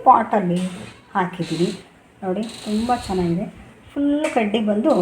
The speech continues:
ಮೇಲೆಲ್ಲ ಗಿಡ ಈ ಥರ ಇದೆ. ಇದು ಮನೆ ಒಳಗೂ ಇಟ್ಕೋಬೋದು ಸ್ನೇಹಿತರೆ, ಮನೆ ಹೊರಗಡೆನೂ ನಾವು ಇಟ್ಕೋಬೋದು. ಇದು ಒಂದು ಒಳ್ಳೆ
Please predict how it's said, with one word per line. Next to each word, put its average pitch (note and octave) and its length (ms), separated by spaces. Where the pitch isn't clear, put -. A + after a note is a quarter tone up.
ಮೇಲೆಲ್ಲ A3 440
ಗಿಡ F3+ 120
ಈ E3 120
ಥರ D#3+ 240
ಇದೆ. F3 320
ಇದು F3 240
ಮನೆ E3+ 240
ಒಳಗೂ A3+ 420
ಇಟ್ಕೋಬೋದು A#3 540
ಸ್ನೇಹಿತರೆ, G#3 680
ಮನೆ E3+ 360
ಹೊರಗಡೆನೂ B3 600
ನಾವು F#3+ 340
ಇಟ್ಕೋಬೋದು. D#3 600
ಇದು A3 200
ಒಂದು E3+ 320
ಒಳ್ಳೆ G3 300